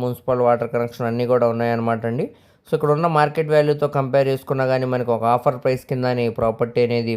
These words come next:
బ్యాంకాక్స్లో సేల్కి వచ్చిందండి. కేవలం ముప్పై లక్షల ఎనిమిది వేల ఆర్పీ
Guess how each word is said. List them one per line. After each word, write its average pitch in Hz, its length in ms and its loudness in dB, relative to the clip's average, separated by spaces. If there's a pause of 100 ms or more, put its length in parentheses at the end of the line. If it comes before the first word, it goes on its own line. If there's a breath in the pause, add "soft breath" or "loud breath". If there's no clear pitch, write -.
(120)
బ్యాంకాక్స్లో 113 600 -2 (100)
సేల్కి 110 300 -2
వచ్చిందండి. 113 480 -4 (560 soft breath)
కేవలం 170 460 4 (140)
ముప్పై 143 320 -2
లక్షల 135 300 -2 (580 soft breath)
ఎనిమిది 127 400 -2
వేల 127 160 6 (100)
ఆర్పీ 117 200 -2